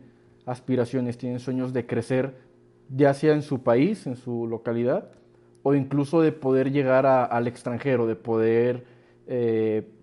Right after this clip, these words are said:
hacer su empresa una empresa global, o decir, "¿Sabes qué? Pues a lo mejor no quiero emprender en mi país, pero me gustaría emprender en, en, en el extranjero"? ¿Qué mensaje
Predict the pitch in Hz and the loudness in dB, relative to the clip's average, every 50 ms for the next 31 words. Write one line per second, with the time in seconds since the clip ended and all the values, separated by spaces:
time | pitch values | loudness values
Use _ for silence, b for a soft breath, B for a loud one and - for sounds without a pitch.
0 | _ - 123 120 - 139 131 123 117 - 143 143 139 139 135 131 127 120 120 117 | _ -2 -2 0 0 0 -2 -2 -2 -2 -2 0 0 2 2 2 2 2 0 0
1 | 117 113 113 - 127 123 120 - 143 135 131 127 127 123 120 - 131 127 120 139 | -2 -4 -4 -2 -2 -2 -2 0 0 0 0 0 -2 -6 -4 -4 -4 -4 -2 -4
2 | 127 117 113 107 110 117 135 175 196 - B B B B B B _ - 135 135 | -4 -2 -2 0 2 2 2 2 0 -4 B B B B B B _ 0 2 4
3 | 135 131 131 127 127 127 120 - 135 127 123 151 139 143 139 139 - 165 160 156 | 6 6 4 4 2 0 0 -2 -4 -2 -2 0 0 0 0 0 2 0 0 0
4 | - 147 123 139 120 120 120 117 135 127 135 139 131 - - 139 135 135 135 131 | 0 -6 -4 -4 -4 -4 -4 -6 -6 -6 -6 -6 -8 -6 -4 -4 -2 -2 -4 -4
5 | - 131 123 127 123 123 127 123 120 - 120 113 127 120 123 - 131 120 120 113 | -6 -4 -4 -2 -2 -2 -4 -4 -4 -4 -4 -2 -2 -4 -4 -6 -6 -4 -6 -6
6 | - - 110 113 120 120 - 131 117 113 113 113 113 - - 117 110 110 - - | -6 -6 -6 -4 -6 -6 -6 -6 -6 -4 -4 -6 -6 -8 -10 -10 -8 -8 -8 -10
7 | 117 107 104 104 104 104 104 - - 113 110 110 110 - - - 113 110 - 123 | -10 -10 -10 -10 -10 -12 -12 -12 -10 -10 -8 -8 -10 -10 -12 -12 -14 -10 -8 -6
8 | 110 110 - - 123 117 117 131 131 123 127 135 - - 143 131 131 | -6 -6 -6 -4 -2 -2 -2 -2 -2 -4 -4 -6 -6 -6 -6 -8 -8